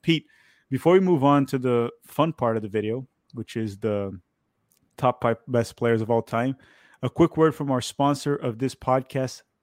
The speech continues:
DraftKings Sportsbook. The wait is over and the new football season is about to begin. Get ready for N F L Week One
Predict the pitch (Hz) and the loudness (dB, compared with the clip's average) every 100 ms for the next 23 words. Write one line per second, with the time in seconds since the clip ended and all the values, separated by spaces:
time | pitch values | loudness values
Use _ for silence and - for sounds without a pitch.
0 | _ 117 139 139 123 - 143 139 - - | _ -2 4 4 2 -2 -2 -4 -10 -20
1 | - 143 139 - - - - - 131 165 | -4 2 2 0 -12 -12 -14 0 4 4
2 | 202 202 170 165 165 170 143 135 127 143 | 4 2 0 -2 -4 -6 -6 -4 -4 -4
3 | 175 - - 175 151 143 139 - 139 135 | -6 -8 -10 -8 -4 -6 -6 -8 -6 -4
4 | 135 120 120 120 - 120 113 107 98 139 | -4 -6 -4 -6 -6 -8 -6 -6 0 4
5 | 143 143 - 135 131 - 127 120 135 - | 4 2 -4 -4 -4 -2 -4 0 -2 -2
6 | 127 131 | -2 0